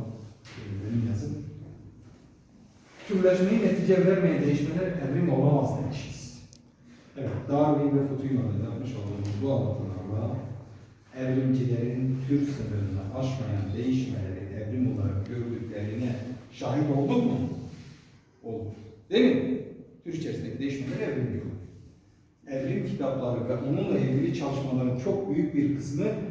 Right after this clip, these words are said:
bu şekilde tür sınırı içerisinde kalıp türü değiştirebileceği tahmin edilen olgulara dayanmaktadır.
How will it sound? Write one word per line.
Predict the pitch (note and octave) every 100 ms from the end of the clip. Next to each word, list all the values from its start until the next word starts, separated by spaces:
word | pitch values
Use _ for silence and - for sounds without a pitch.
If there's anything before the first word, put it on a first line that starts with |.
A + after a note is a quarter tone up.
| - - - - -
bu |
şekilde | - - - B2 B2+ B2+ -
tür | G#3+ -
sınırı | - C#3+ C3 B2+
içerisinde | C3 C3+ C#3 C3+ C3+ C#3+ G3+ G#3
kalıp | C3+ C3 - C#3+
türü | C#3+ C#3 D3
değiştirebileceği | D3 D3+ - F#3+ - - D3+ - G#3 F3
tahmin | F3 F3 - B3
edilen | A#3 - - - D3
olgulara | C#3+ C3+ B2 A2+
dayanmaktadır. | - G#2